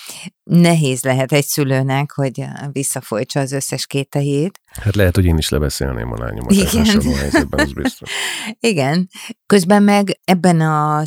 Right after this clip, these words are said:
Speaker 1: cselekményszálban, hogy szülőként mit tesznek meg a gyerekükért, azért mind a két sztár jeleskedik, mert ugye az rögtön kiderül, hogy imádják a lányukat,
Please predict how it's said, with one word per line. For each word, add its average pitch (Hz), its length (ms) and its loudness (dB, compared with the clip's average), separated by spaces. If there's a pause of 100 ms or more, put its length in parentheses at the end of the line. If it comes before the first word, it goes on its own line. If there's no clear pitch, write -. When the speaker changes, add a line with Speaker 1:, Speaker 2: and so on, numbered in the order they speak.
Speaker 1:
cselekményszálban, 160 1900 2
hogy 143 420 -2
szülőként 185 920 0
mit 165 260 0
tesznek 147 440 -2
meg 143 240 -2
a 139 80 -2
gyerekükért, 143 1000 -4 (840)
azért 156 400 0
mind 165 280 0
a 139 80 -2
két 135 640 -4
sztár 139 600 -2 (540)
jeleskedik, 135 640 -2
mert 135 200 -4
ugye 135 200 -4
az 131 160 -6
rögtön 143 380 -2
kiderül, 127 420 -4
hogy 127 160 -6
imádják 127 640 -4
a 160 60 -2
lányukat, 165 680 -2